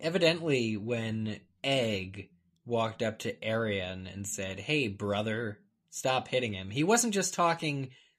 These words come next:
loosely, like, "Hey, bro,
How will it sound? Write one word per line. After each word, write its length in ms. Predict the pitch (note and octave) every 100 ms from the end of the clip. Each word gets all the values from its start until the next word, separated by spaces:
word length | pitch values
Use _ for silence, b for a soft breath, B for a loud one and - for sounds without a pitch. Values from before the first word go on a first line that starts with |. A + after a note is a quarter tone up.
| -
loosely, 840 | B2+ C#3+ E3+ - - G#2+ E2+ - -
like, 340 | B2 A2 A2 - b b
"Hey, 320 | G#3+ A3 E3+
bro, 640 | C#3 D#3+ E3+ F3 F#3+ F#3